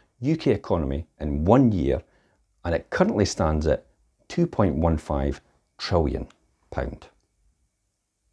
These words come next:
Looking at what's happened in China, um, most economists believe the U K will experience a short yet sharp economic shrinkage in quarter two of twenty twenty,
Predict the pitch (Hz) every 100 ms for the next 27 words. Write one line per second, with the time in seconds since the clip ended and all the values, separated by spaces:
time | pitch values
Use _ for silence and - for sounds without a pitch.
0 | _ _ _ _ _ - - - - 175
1 | 226 240 156 98 139 113 - - - 139
2 | 135 - 87 80 - 82 80 - - 208
3 | 165 58 - _ _ _ _ - 87 80
4 | - 101 156 220 370 - 262 202 135 -
5 | 110 104 95 87 - 87 90 104 160 -
6 | 123 87 82 - _ 98 90 - - 139
7 | 120 101 98 - - - 160 - - -
8 | - 110 139 - - - 127 110 - -
9 | 143 - 180 156 - - 156 170 78 85
10 | - - _ _ - 95 - - 139 139
11 | 113 - - 139 95 - 107 92 85 -
12 | 78 - - -